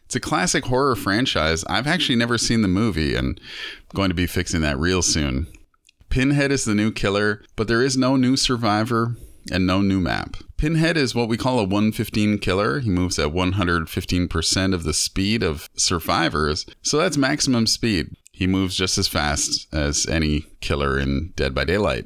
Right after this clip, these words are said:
He has a special power where he launches hooks to slow people down. I think he could be very strong at semi-safe loops. I'll keep an eye on killer mains who stream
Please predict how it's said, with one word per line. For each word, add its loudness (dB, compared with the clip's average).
He -2
has 0
a 2
special 0
power 0
where 2
he 4
launches 0
hooks -2
to -2
slow 2
people 0
down. 0
I -2
think 0
he 2
could -2
be 2
very 0
strong 2
at 0
semi-safe 2
loops. 0
I'll 0
keep -2
an 2
eye 2
on 2
killer 0
mains 2
who 0
stream 2